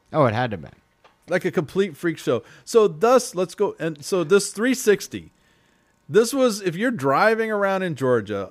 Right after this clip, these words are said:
Speaker 2: during that time, and, you know, you're out on a country road and you drive by and you see this big kind of interesting house out there and you're like, "Wow, that's interesting. This is, somebody might be a creative or,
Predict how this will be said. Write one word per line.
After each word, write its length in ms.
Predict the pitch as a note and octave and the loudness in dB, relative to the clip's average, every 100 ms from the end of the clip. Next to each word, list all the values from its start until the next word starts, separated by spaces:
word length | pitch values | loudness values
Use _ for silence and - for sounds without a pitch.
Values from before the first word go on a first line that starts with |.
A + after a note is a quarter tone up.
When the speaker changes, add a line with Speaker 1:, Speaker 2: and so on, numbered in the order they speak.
| B2+ | -6
Speaker 2:
during 280 | C3 C3 A#2+ | -2 -2 -2
that 200 | A2 G2 | -6 -8
time, 380 | G#2 F#2 G#2 - _ _ _ _ _ _ _ | -10 -10 -14 -18 _ _ _ _ _ _ _
and, 600 | D3+ D3+ D#3 D#3 D3+ D3+ - _ | 0 2 2 2 0 -2 -10 _
you 140 | E3 | -2
know, 80 | D3+ | 0
you're 200 | D#3 D3+ | 2 2
out 180 | C3+ C#3 | 2 2
on 160 | D3 D3 | 0 0
a 100 | C3 | -4
country 420 | - B2 B2 D3 | -2 -4 -4 -6
road 460 | C3 B2 C3 E3 - | -2 0 2 -2 -8
and 160 | B2 | -10
you 120 | A#2+ A2+ | -8 -6
drive 400 | A2+ A#2+ C3 A#2+ | -2 0 0 0
by 240 | B2 C#3+ | -2 -2
and 160 | D3 A#2+ | -4 -8
you 40 | |
see 220 | - C3 | -8 -8
this 240 | B2 B2 A2+ | -6 -6 -8
big 480 | G2+ B2+ C3+ A#2+ | -4 -2 -2 -6
kind 240 | A#2 B2+ B2 | -6 -4 -4
of 160 | A#2 | -4
interesting 540 | A#2 B2+ B2 - B2+ B2 | -8 -10 -12 -12 -10 -8
house 320 | A#2 A#2+ B2+ | -6 -6 -4
out 240 | B2+ B2+ | -2 -2
there 220 | A#2+ B2+ C#3 | -2 -2 -2
and 60 | |
you're 100 | C3 | -2
like, 220 | B2+ A#2+ | -4 -4
"Wow, 220 | - F3 C#3 | -4 -4 -2
that's 240 | D#3+ E3 | -2 -4
interesting. 440 | A#2 - - C3+ | -8 -10 -10 -8
This 120 | C#3 D3+ | -8 -10
is, 160 | C3 | -12
somebody 300 | - B2 B2 | -10 -6 -6
might 280 | A2+ A2+ G2 | -4 -6 -6
be 80 | A2 | -8
a 100 | G2 | -10
creative 880 | - A2 A#2 C#3 C#3 C3+ C3+ C3 A2 | -10 -8 -2 -2 0 0 0 -2 -4
or, 420 | G#2 G2+ G#2 G2+ | -6 -6 -8 -10